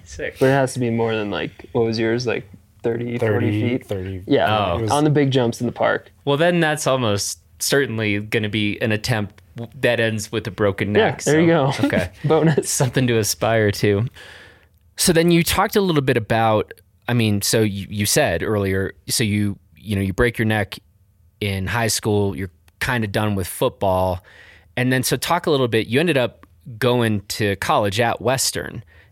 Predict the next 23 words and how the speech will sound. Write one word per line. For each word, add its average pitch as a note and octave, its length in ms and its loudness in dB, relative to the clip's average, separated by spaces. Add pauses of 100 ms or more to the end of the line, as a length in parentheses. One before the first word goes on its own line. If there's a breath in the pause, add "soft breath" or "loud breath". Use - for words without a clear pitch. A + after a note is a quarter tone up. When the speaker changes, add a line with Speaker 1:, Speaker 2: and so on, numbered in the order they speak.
Speaker 1:
And A#2+ 160 -2
so A2+ 300 0
talk C#3 240 -2
a C3+ 60 -2
little A#2 180 0
bit A2 160 0
about G2+ 200 -2
how A2+ 120 -2
you G2+ 180 -4
made G#2 220 0
it - 140 -4
from G2+ 320 -2
Vermont G2 480 -2 (100)
to, F2+ 360 -4 (460)
to, F#2+ 160 -6 (140)
to A2 140 -4
Gunnison. F#2+ 520 -4 (100)
Speaker 3:
Sure. G#2+ 300 -2 (960 loud breath)
So E3+ 200 2
I E3+ 60 4
took E3+ 200 0
a, A#2+ 380 6 (140)
uh, B2+ 120 -2